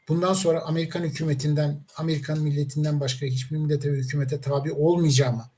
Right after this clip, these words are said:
diye yemin ediyorsunuz. Ve orada artık ister Kürt olun, ister Ermeni, ister Çerkez, ister Laz, Amerikan bayrağının altında Amerikan denen ulusun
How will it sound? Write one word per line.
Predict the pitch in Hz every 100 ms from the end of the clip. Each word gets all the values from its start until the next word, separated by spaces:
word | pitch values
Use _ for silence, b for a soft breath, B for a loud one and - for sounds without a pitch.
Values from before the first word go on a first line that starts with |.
| _ _ -
diye | 143 202
yemin | 190 131 139 175
ediyorsunuz. | 190 147 127 - - - - _ _ _ _ _ -
Ve | 170
orada | 180 196 185 175 226
artık | 156 156 156 -
ister | - - 190 -
Kürt | 180 156
olun, | 139 131
ister | - 175
Ermeni, | 165 147 143 151
ister | 139 - 156
Çerkez, | 156 135 147
ister | 143 - 151
Laz, | 151 156 - b b b b _ _ _ _ _ _ _ -
Amerikan | 165 175 - 202
bayrağının | 160 156 151 151
altında | 151 131 151 196 196 - -
Amerikan | 175 180 190 190 247 220 165
denen | 156 135 127 - 175
ulusun | 185 185 - 220 -